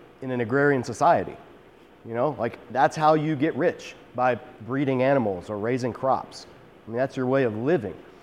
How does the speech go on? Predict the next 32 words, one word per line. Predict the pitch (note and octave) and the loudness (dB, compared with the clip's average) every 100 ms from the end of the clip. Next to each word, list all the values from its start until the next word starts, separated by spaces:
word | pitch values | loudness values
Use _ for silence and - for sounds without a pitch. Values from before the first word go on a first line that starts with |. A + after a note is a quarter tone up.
| - | -10
So | D3 | -2
this | D3 F#3+ | 2 2
is | D3 | 6
like | D#3 B2 | 6 8
God | E3+ F3+ - | 10 10 10
saying, | D#3 C#3 | 4 8
basically, | D#3+ D3 D3 C3 | 6 6 4 4
"You're | E3 A3+ | 8 12
not | A#3+ G3 | 12 12
gonna | G3 | 8
have | F3+ F3 E3+ | 8 8 8
access | F3+ - D3 | 6 4 -2
to, | - C3 B2 | 0 -4 -4
to | - B2 A#2 - - - | -4 -4 -4 -10 -18 -2
wealth. | B2+ C#3+ - - - - - - - - | 4 4 2 -14 -20 -20 -20 -20 -20 -12
You're | A2+ F3 | -2 4
not | G3 F3 | 4 4
gonna | F3+ | 2
be | D3+ D#3+ | 4 4
able | F3+ D#3 A#2+ | 4 4 0
to | C3 | -2
make | B2 C3+ | -2 -2
your | C3 | -4
wealth." | A#2 B2+ - - - - - - - - - - - - - - | -2 -2 -2 -10 -20 -20 -20 -20 -20 -20 -20 -20 -20 -20 -20 -18
That's | B2 - | -16 -16
pretty | - D#3 D3 | -8 -2 0
harsh | C3 C#3 | 0 0
consequences | - G3 F#3+ - A#2 G#2+ F2+ - - | 0 0 0 -4 -4 -6 -12 -14 -16
in | A#2 A#2+ A2+ | -8 -6 -4
this | A#2 - | -6 -6
world. | C3 E3+ G2 - - - - | 0 2 2 -4 -20 -20 -20
So | - F3+ E3+ C3 | 2 8 10 8